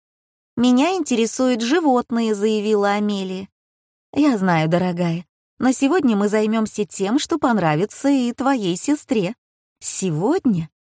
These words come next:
Она сделала паузу, глядя на меня.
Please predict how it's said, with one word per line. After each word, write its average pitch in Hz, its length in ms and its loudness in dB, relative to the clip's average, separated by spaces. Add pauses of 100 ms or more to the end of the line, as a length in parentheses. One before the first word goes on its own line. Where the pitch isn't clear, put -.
(280)
Она 202 280 0
сделала 175 640 -2
паузу, 233 440 -2
глядя 190 440 -2
на 190 120 -2
меня. 185 440 -2